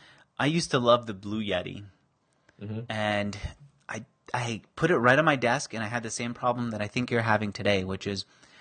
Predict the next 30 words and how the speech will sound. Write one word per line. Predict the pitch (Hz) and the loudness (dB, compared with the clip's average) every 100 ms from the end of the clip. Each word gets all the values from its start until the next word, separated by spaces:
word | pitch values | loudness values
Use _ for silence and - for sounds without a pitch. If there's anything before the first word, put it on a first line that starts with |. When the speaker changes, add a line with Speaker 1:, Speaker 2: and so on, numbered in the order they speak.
| - | -10
Speaker 1:
my | 135 120 | -2 0
comp-, | - 113 - - | 0 -6 -4 -2
my | 113 | 0
laptop's | 110 120 147 - 143 - | 2 2 0 -2 -4 -4
fan | - 117 98 95 - | -4 -2 -2 -4 -6
was | 104 98 | -6 -4
making | 101 101 107 101 | -4 -4 -4 -2
noise, | 101 92 90 92 _ - | -2 -2 -4 -12 _ -8
and | 110 | -4
the | 101 | 0
mic | 107 104 | 0 0
picked | - 101 - | -6 -8 -4
it | 87 | -2
up, | - - _ _ _ _ - | -4 -8 _ _ _ _ -8
and | 104 | -4
so | 95 | 0
Speaker 2:
Yeah. | 104 | 0
Speaker 1:
it | - | 2
created | 110 104 | 2 2
a | |
hum. | 90 95 85 87 - - - - - - | 0 -2 -4 -8 -18 -20 -20 -20 -16 -4
And | 107 104 104 101 95 90 - - _ | 0 2 0 -2 -6 -10 -18 -20 _
today | - 113 117 | -4 2 2
I | |
have | 107 104 | 2 -2
a | 95 | -2
much | 101 - | -4 -4
quieter | - 98 98 95 | -2 0 0 -2
computer, | 101 - 156 139 113 | -6 -2 2 4 4
but | 104 107 98 87 | 2 2 2 0